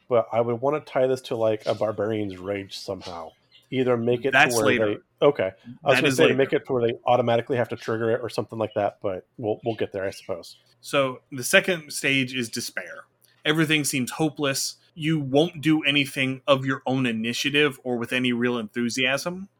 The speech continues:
Speaker 2: But if you get into combat, you fight with desperation. You just throw yourself recklessly at your foes and just charge in and hit them as hard as you can, as fast as you can.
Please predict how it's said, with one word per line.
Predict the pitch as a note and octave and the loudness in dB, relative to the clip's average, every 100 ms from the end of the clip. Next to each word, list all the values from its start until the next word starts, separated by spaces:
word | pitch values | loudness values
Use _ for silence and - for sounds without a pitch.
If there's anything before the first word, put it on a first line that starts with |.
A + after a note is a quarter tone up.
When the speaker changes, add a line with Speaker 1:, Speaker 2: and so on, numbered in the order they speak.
| _ C3+ B2 | _ -20 -4
Speaker 2:
But | D3+ C#3 B2 - _ | -2 -2 -4 -14 _
if | D#3+ D#3+ | 0 2
you | D3 | 0
get | B2 D#3 D#3 | 4 4 4
into | D#3 C3 | 0 -2
combat, | A2+ F#3 G3 C3+ A2+ A2+ - _ _ _ _ - | -2 2 2 2 0 -2 -8 _ _ _ _ -6
you | C#3 C3 | -2 -2
fight | - D3 D#3+ D3 _ - | 0 4 4 2 _ -6
with | C3 A#2+ _ C#3+ | -4 -4 _ 0
desperation. | C#3 C3+ - B2 B2 A#2 - A2+ | 2 2 -2 -2 0 -2 -6 -8
You | A2+ | -8
just | A#2+ A#2+ - | -6 -6 -10
throw | - - - C#3+ D3 | -18 -16 0 4 4
yourself | C3+ B2 C3+ A2+ - | 4 0 -2 -4 -6
recklessly | A#2 C3 C3 B2+ A#2 - A#2+ A2 | 0 2 2 -2 -6 -4 -4 -2
at | A2 G#2+ | -4 -4
your | B2 A2+ | -6 -6
foes | - A#2+ A2 G#2 A#2 | -2 -2 -2 -6 -8
and | A#2 | -8
just | G#2+ - | -8 -8
charge | - - B2+ A#2+ A2+ | -8 -2 0 0 -2
in | A#2 A2+ A2 | -4 -4 -4
and | G#2+ G#2+ G2+ - _ - | -8 -8 -10 -14 _ -20
hit | - C#3 - | -6 -4 -2
them | B2+ A2+ G#2 | -2 -2 -6
as | G#2+ - | -8 -6
hard | - C3+ B2 | 0 2 0
as | A2+ | -4
you | A2+ | -8
can, | - A#2 A2 | -8 -8 -8
as | G2 | -8
fast | - A2+ A2 A2+ | -4 -4 -4 -12
as | G2 | -14
you | |
can. | F#2 F2+ | -16 -18